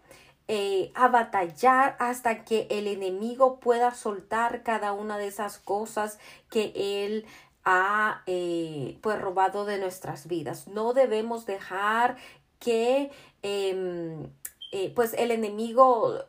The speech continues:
eh, salga victorioso con estas cosas. Debemos aprender a batallar, debemos aprender a luchar, debemos aprender a ser constantes en la oración, debemos aprender a, pues, lanzar esas fechas, esas flechas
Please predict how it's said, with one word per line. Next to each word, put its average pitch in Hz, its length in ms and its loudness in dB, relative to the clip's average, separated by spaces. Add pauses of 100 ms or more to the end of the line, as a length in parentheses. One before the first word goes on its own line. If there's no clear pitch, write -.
(100)
eh, 202 280 0
salga 233 440 4
victorioso 214 680 -4
con 208 160 -8
estas 190 360 -8
cosas. 160 360 -6
Debemos 226 360 -2
aprender 208 500 0
a 233 80 2
batallar, 196 680 0
debemos 208 340 -6
aprender 185 460 -4
a 214 80 0
luchar, 208 540 0
debemos 196 340 -4
aprender 185 420 -2 (300)
a 196 100 -2
ser 220 240 -4
constantes 226 880 -2
en 202 100 -2
la 196 80 -2
oración, 233 540 0
debemos 220 400 -2
aprender 202 640 -2 (380)
a, 226 360 2 (200)
pues, 226 240 6
lanzar 226 580 4
esas 220 400 4
fechas, 240 640 0
esas 226 400 0
flechas 202 640 -4